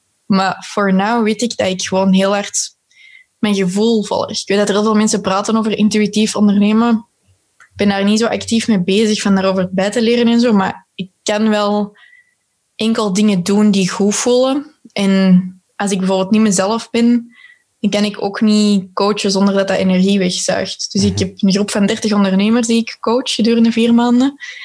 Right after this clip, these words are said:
Speaker 1: En ik kan niet zeggen dat dat een piece of cake is, want believe me, daar zit heel veel werk in. Echt waar. Maar dat is super plezant, omdat ik honderd procent mezelf kan zijn. Stomme mappetjes,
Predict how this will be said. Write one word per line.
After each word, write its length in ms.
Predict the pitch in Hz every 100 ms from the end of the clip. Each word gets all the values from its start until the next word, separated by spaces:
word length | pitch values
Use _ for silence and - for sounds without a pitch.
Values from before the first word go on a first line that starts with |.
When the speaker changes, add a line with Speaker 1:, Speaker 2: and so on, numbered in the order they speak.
| - - _ _ _ _ _ _
Speaker 1:
En 120 | -
ik 60 | 190
kan 140 | 196
niet 100 | 208
zeggen 180 | 220 214
dat 100 | 208
dat 60 | 190
een 80 | 185
piece 120 | 185
of 80 | 180
cake 220 | - 190
is, 120 | 185 190
want 200 | 180 175
believe 300 | 185 185 180
me, 120 | 165
daar 140 | 170
zit 160 | 175 175
heel 560 | - 180 175 175 170
veel 220 | 170 175 170
werk 260 | 170 170
in. 280 | 175 202 277 -
Echt 240 | 190 -
waar. 440 | 180 202 294 - _ - - - - - _ -
Maar 680 | 180 175 190 247 269 240 - _ _ _ -
dat 120 | 202
is 380 | 196 - - -
super 460 | 302 392 392 254
plezant, 500 | 220 202 202 302 330
omdat 180 | 220 208
ik 80 | 202
honderd 520 | - 214 302 302 302
procent 380 | 233 214 254 226
mezelf 400 | 196 214 226 180
kan 240 | 196 196
zijn. 420 | 185 - 214 208 - _
Stomme 380 | - - 214 208
mappetjes, 880 | 196 185 190 175 175 175 - -